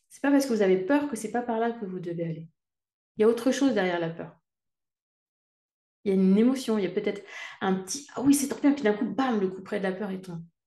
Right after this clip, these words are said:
D'accord ? J'en ai parlé il y a très peu de la peur, dans l'épisode coach zéro zéro huit, donc ça fait trois, quatre semaines. Et je vous ai don-, donné les clés pour faire face à la peur du changement.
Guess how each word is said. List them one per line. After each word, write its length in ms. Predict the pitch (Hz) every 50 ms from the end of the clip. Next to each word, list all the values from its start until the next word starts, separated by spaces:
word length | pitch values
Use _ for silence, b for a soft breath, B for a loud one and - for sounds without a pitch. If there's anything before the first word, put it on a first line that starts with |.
| _ _ _ _ _ _ _ _ _ _ _ _ _ _ _ _ _ _ _ _ _ _ _ _ _ _ _ -
D'accord ? 300 | 202 196 - 262 269 269 B B B B B B B _
J'en 160 | - 208 190 208
ai 80 | 214
parlé 240 | 214 247 240 240 254
il 60 | 247
y 60 | 220
a 40 | 185
très 300 | 190 - - 247 240 -
peu 120 | - 220 226
de 60 | 220
la 100 | 202 165
peur, 380 | 165 - 160 160 214 - - - _ _ _ -
dans 80 | 175
l'épisode 520 | 170 170 170 170 180 180 175 175 175 170 - - - _
coach 460 | - 214 208 - - - _ _ _ _
zéro 300 | - - 185 165 170 165
zéro 240 | 165 160 151 160
huit, 200 | 160 269 285 -
donc 140 | - - -
ça 160 | - - 165
fait 120 | - - -
trois, 200 | - - - -
quatre 200 | - 170 160 -
semaines. 360 | - 185 190 220 247 240 B B B B B B B B B B B _
Et 80 | 202 202
je 100 | 208 220
vous 160 | 220 226 220
ai 40 | 233
don-, 320 | 220 240 240 - - - - -
donné 300 | 185 190 233 247 277 277
les 240 | 214 185 - - -
clés 720 | - - 196 185 190 196 196 196 196 226 285 - - _ _ _ _
pour 460 | - - 220 240 269 262 - - _ _ _ _ _ _ _ _ _
faire 240 | - 220 190 -
face 220 | - 240 247 - 220
à 40 | 185
la 120 | 180 175
peur 180 | - 226 220 190
du 100 | 180 165
changement. 600 | 165 - - 214 202 190 185 165 151 147 -